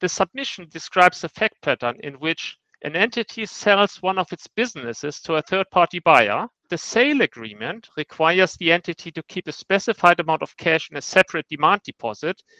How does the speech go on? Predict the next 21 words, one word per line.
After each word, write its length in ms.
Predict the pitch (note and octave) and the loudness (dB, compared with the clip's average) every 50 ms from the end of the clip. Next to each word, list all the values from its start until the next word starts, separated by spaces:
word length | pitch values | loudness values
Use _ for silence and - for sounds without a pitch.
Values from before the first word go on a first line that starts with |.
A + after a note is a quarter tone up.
| _ _ _ _ - | _ _ _ _ -10
to 140 | - E3+ | -8 -8
indemnify 640 | E3+ D#3+ C#3+ - E3 F#3 G#3+ A3+ A3 - - - F#3+ F#3 | -8 -8 2 4 4 4 4 2 -2 2 4 6 6 6
the 140 | E3 F3 | 4 2
buyer 420 | D#3 - D#3 D#3 D#3+ E3+ E3+ E3+ E3 | 2 4 6 8 8 8 6 4 4
for 160 | - - E3 | 2 -4 -8
potential 600 | - E3 D#3+ - E3+ F3 E3+ - - E3 D#3+ D#3 - - _ _ | -8 -8 -6 -6 -6 -6 -6 -4 -2 -2 -2 -2 -4 -10 _ _
warranty 400 | - D3+ E3+ G3 F#3+ - - C3 | 0 2 2 2 0 -2 -8 -12
claims 540 | - - B2 A#2 A#2 A#2+ C3+ D#3 - - _ _ _ _ | -10 -6 -6 -4 -4 -4 -6 -10 -16 -20 _ _ _ _
extending 500 | - - - - - E3+ E3+ E3+ E3+ E3 | -14 -14 -14 -2 0 0 0 0 -4 -8
over 200 | E3 D#3 C#3+ D#3 | -8 -4 -4 -4
several 400 | D3+ - - E3 D3+ D3 D3+ D3 | -4 0 -2 -2 -2 -2 -6 -8
years. 440 | C#3 D3 D3 A#2 G2 G2 - - - _ _ _ | -6 -8 -8 -8 -8 -8 -12 -16 -20 _ _ _
Now, 240 | E3 E3 D#3+ D#3+ D#3+ - _ _ _ _ _ _ | 6 6 8 6 4 0 _ _ _ _ _ _
the 80 | - D#3 - - | -8 -8 -8 -8
terms 480 | - - A3+ C4 C4+ C4+ C4+ - - | -6 -2 0 0 0 -2 -4 -8 -12
and 100 | G#3+ - | -14 -10
conditions 640 | - - E3+ - B3 B3+ - - - D3 A#2+ - - | -10 -12 -10 -8 -8 -8 -8 -8 -12 -14 -14 -12 -12
of 120 | C3 - _ | -12 -6 _
the 100 | D3 C#3 | -6 -6
demand 360 | - C#3+ C3+ C#3 D3 D#3+ - | -6 -4 2 4 4 4 4
deposit 500 | - D3+ - - - B2+ A#2+ - C3+ C3 | 2 -6 -10 -6 -6 -6 -6 -6 -8 -8